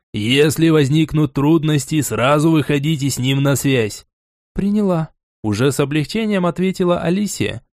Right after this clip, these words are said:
Элитный отряд — это хорошо. Видимо, они пробили по базе её данные и, узнав, кто она, решили прибегнуть к экстренным методам. «Зоны, подсвеченные красным, обходите стороной»,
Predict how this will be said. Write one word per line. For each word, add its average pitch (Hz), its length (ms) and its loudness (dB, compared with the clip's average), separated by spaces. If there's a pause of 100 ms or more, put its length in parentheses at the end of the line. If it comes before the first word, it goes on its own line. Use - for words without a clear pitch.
(140)
Элитный 165 500 0
отряд — 151 360 0
это 165 180 0
хорошо. 139 640 -2 (200)
Видимо, 151 480 0
они 190 200 0
пробили 196 420 0
по 185 160 0
базе 185 340 2
её 190 240 2
данные 165 560 -2 (240)
и, 110 120 0
узнав, 120 400 2
кто 180 280 0
она, 110 300 -2 (140)
решили 185 420 2
прибегнуть 185 560 0
к - 60 -6
экстренным 175 480 0
методам. 143 520 -2 (480)
«Зоны, 135 560 2
подсвеченные 156 840 2
красным, 147 500 2
обходите 147 560 0
стороной», 139 680 0